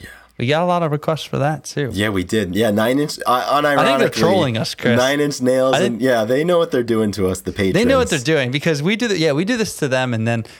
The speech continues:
Speaker 2: I love that they're giving it back and they're, they're requesting this stuff 'cause, you know, we have to listen to them.
Speaker 1: Yep.
Speaker 2: So this is great.
Speaker 1: Two can play at this game because Nine Inch Nails and Guns N' Roses were the most suggested bands, uh, that we, that we discussed. So naturally, we averted that this week, <laughs> and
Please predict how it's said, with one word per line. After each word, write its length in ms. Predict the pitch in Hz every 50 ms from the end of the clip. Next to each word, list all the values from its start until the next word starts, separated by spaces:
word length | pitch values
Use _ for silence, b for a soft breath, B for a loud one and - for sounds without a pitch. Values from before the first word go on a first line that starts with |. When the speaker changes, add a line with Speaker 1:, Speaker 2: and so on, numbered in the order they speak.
| B B
Speaker 2:
I 120 | B 120 127
love 360 | 139 139 147 147 143 139 131
that 120 | 135 113
they're 100 | - 120
giving 260 | 113 123 120 117 117
it 120 | 113 - -
back 320 | 120 117 110 107 107 - 107
and 80 | 104
they're, 200 | 110 110 113 117
they're 160 | 110 117 113
requesting 460 | 117 113 - - 127 113 - - - 113
this 140 | 110 104
stuff 260 | - - 120 107 104 -
'cause, 240 | - 123 113 110
you 60 | 131 131
know, 100 | 135 123
we 60 | 123 120
have 200 | 131 135 131 -
to 80 | 120
listen 320 | 107 123 123 - - 123 107
to 80 | 107
them. 220 | 104 107 107 107 101
Speaker 1:
Yep. 100 | 95 92
Speaker 2:
So 160 | 95 117 113
this 200 | 120 123 117 -
is 100 | 120 107 -
great. 340 | - 113 113 117 110 98 -
Speaker 1:
Two 180 | - 131 131
can 120 | 127 127 113
play 200 | - 120 120 113
at 80 | 107 107
this 180 | 113 110 -
game 200 | - - 101 98
because 380 | 95 98 95 - 117 107 - -
Nine 260 | 113 120 131 151 156
Inch 180 | 165 165 - -
Nails 280 | 135 139 143 139 123 120
and 120 | 110 101
Guns 220 | 98 113 113 110 107
N' 140 | 110 104
Roses 440 | 104 104 104 104 98 101 92 82 85 87
were 140 | 92 95
the 100 | 87 92
most 320 | 90 92 92 90 - - -
suggested 680 | - - 87 78 76 92 92 92 - - - 87 76 69
bands, 580 | 71 87 90 87 87 82 80 78 76 73 - - B B B B B B
uh, 140 | B 80 80
that 120 | 76 78 73
we, 100 | 85 82
that 260 | 73 - - 80 82
we 100 | 80 82
discussed. 500 | 71 73 73 - - - 95 90 82 -
So 80 | - 90
naturally, 460 | 87 87 92 95 - - 92 90 87
we 300 | 82 85 87 85 80 73 -
averted 440 | 87 76 87 95 95 90 90 73
that 220 | 76 90 85 85 -
this 220 | 90 90 - - 87
week, 200 | 90 87 78 -
<laughs> 20 |
and 80 | 76